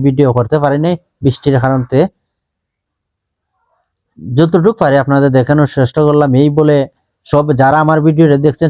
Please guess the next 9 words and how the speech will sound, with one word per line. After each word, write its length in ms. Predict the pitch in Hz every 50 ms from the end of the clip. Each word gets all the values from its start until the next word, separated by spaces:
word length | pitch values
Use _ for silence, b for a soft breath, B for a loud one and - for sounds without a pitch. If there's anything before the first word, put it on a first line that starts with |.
| - -
সবাইকে 280 | 131 123 147 147 131 - 156 135
অসংখ্য 340 | - - 160 165 160 165 160 143
ধন্যবাদ। 400 | 147 147 147 147 143 139 156 185 - _ _ _ _ _ _ _ _ _ _ _ _ _
সবাই 260 | - 135 139 160 165 165 156
আমার 140 | 160 151 - -
সঙ্গেই 280 | - 160 147 143 156 151 147
থাকবেন, 260 | 165 151 147 147 139 135 135 147
এই 60 | 151
বলে 200 | 151 160 156